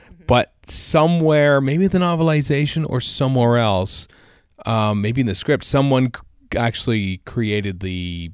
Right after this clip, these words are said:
Speaker 1: Oh, acronym.
Speaker 2: acronym
Speaker 1: The
Speaker 2: for SIDRAT or Side Rat.
Speaker 1: The backronym. It was totally a backronym.
Speaker 2: Is that actually a word?
Speaker 1: Yeah, a backronym is where you take the, uh, the word that you want it to be, so side rat, and
Speaker 2: Right.
Speaker 1: then you say, "Okay, what can these letters stand for?"
Speaker 2: Right.
Speaker 1: That's a backronym,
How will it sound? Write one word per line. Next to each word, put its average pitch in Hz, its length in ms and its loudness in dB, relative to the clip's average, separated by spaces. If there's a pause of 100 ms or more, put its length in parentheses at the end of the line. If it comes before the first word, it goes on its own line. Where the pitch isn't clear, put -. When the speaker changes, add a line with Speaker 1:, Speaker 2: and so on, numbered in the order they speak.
(340)
Speaker 1:
Oh, 165 140 -20 (160)
acronym. - 380 -20 (200)
Speaker 2:
acronym 98 360 -4
Speaker 1:
The 82 40 -14
Speaker 2:
for 110 120 -8
SIDRAT 90 420 -6 (100)
or 98 80 -8
Side 87 300 -10
Rat. 76 260 -14 (160)
Speaker 1:
The 170 180 -10
backronym. 147 800 -8
It 156 60 -6
was 151 120 -8
totally 147 320 -8
a 135 60 -12
backronym. - 520 -14 (280)
Speaker 2:
Is 117 80 -18
that 143 220 -10
actually 127 280 -8
a 113 40 -2
word? 101 420 -4
Speaker 1:
Yeah, 202 380 -6
a 202 80 -2
backronym 190 440 -2
is 175 140 -10
where 175 140 -4
you 170 320 -4
take - 380 -8
the, 170 220 -6
uh, 156 200 -2
the 170 120 -4
word 175 280 -4
that 175 100 -6
you 170 80 -8
want 165 120 -6
it 156 40 -12
to 180 60 -6
be, 156 180 -8
so 156 140 -12
side 175 400 -6
rat, - 260 -8 (240)
and 170 120 -6
Speaker 2:
Right. 175 40 -4
Speaker 1:
then 175 120 -4
you 170 60 -6
say, 165 200 -4
"Okay, 175 240 -2
what 147 160 -6
can 170 160 -8
these 151 160 -10
letters 151 260 -8
stand 147 340 -8
for?" 139 180 -12
Speaker 2:
Right. 147 140 -10
Speaker 1:
That's 147 200 -8
a 156 40 -10
backronym, 170 640 -6